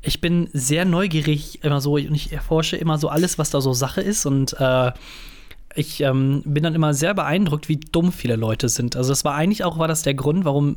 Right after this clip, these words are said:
es so viele dumme Leute gibt, dass ich dann zum Beispiel nicht mehr bei Facebook bin. Bei Instagram ist das alles ziemlich einfach, da hast du nämlich nur Bilder,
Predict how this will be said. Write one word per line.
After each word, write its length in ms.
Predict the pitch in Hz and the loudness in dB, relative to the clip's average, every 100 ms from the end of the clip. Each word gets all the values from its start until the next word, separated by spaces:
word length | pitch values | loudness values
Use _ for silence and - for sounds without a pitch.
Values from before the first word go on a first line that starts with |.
| - | -4
es 140 | 147 | -4
so 80 | 143 | -2
viele 240 | 147 135 | 0 0
dumme 180 | 123 131 | 0 0
Leute 320 | 120 165 151 | 2 0 0
gibt, 220 | 135 147 | -4 -4
dass 80 | 131 | -2
ich 100 | 135 | -2
dann 200 | - 135 | 0 0
zum 100 | 131 | 0
Beispiel 240 | 135 - 143 | 0 0 0
nicht 80 | |
mehr 80 | 139 | 2
bei 140 | 139 135 | 2 0
Facebook 380 | 180 190 117 | 0 0 -2
bin. 220 | - - - - - - | -2 -6 -8 -14 -20 -6
Bei 100 | - | 0
Instagram 400 | 156 196 190 190 | 0 2 2 0
ist 120 | 180 | 0
das 100 | 151 | 0
alles 240 | 160 156 | 0 0
ziemlich 320 | - 139 123 - | 0 -2 -2 -2
einfach, 420 | 139 185 214 - | 0 0 -2 -2
da 120 | 143 | -2
hast 120 | 147 | 0
du 60 | 165 | 2
nämlich 160 | 151 | 2
nur 160 | 147 127 | 2 2
Bilder, 440 | 147 190 135 165 | 2 2 2 0